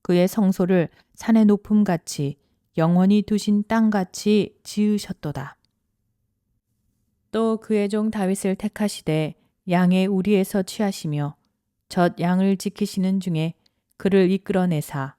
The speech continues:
그의 백성인 야곱, 그의 소유인 이스라엘을 기르게 하셨더니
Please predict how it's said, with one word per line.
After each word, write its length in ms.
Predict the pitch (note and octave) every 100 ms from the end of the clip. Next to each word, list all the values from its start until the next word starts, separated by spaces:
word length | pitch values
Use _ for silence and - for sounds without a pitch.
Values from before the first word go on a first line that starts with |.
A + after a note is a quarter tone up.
| _ _ _ _ _ _
그의 280 | - F#3 F3
백성인 560 | F3 F3 - F#3+ F#3+
야곱, 460 | F#3 D#3+ D#3+ D3 - _ _
그의 260 | - F3
소유인 480 | F3+ - G#3 G#3 G#3+
이스라엘을 760 | G#3 G3 F#3 F3+ E3+ F#3 E3 G#2+ -
기르게 400 | G#3 G#3 F#3+ F#3+
하셨더니 680 | F3 E3+ - C#3+ C#3+ D3+